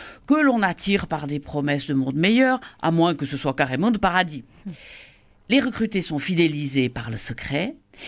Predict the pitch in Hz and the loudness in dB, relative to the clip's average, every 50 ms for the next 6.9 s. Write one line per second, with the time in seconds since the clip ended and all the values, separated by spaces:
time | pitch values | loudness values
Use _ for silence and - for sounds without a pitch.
0 | - - - 262 277 285 - - 440 494 480 440 403 - 359 370 392 339 277 262 | -8 0 4 4 4 4 2 -8 -6 -4 -4 -4 -2 -2 -2 0 4 4 6 6
1 | 233 202 - - 269 277 277 - - 220 196 202 226 277 370 381 277 233 247 262 | 6 4 4 4 4 4 4 2 2 0 2 4 4 2 2 2 2 2 2 2
2 | 277 320 302 247 247 233 226 - 233 220 196 202 196 180 226 220 214 208 220 233 | 4 4 4 4 2 0 0 0 0 0 2 0 2 2 2 2 2 2 2 2
3 | 277 392 480 - - - - - - - - - - - - - 208 214 277 294 | 2 2 -2 -6 -16 -20 -20 -20 -20 -20 -20 -14 -6 -2 0 0 2 4 4 4
4 | 285 254 226 226 233 226 226 214 190 190 170 170 - - 302 330 320 - 233 226 | 4 4 2 2 0 0 -2 -4 -4 -4 -4 -2 -2 0 0 0 2 0 0 -2
5 | - 226 226 262 285 285 339 349 285 - 233 - - 208 190 - 214 208 202 190 | -2 -2 0 2 2 4 2 2 0 -2 -6 -6 -4 -4 0 2 0 2 2 2
6 | 180 202 247 277 277 - 240 220 185 220 240 233 226 226 214 202 190 185 | 2 2 2 0 0 0 0 2 2 4 6 6 6 6 4 2 -2 -4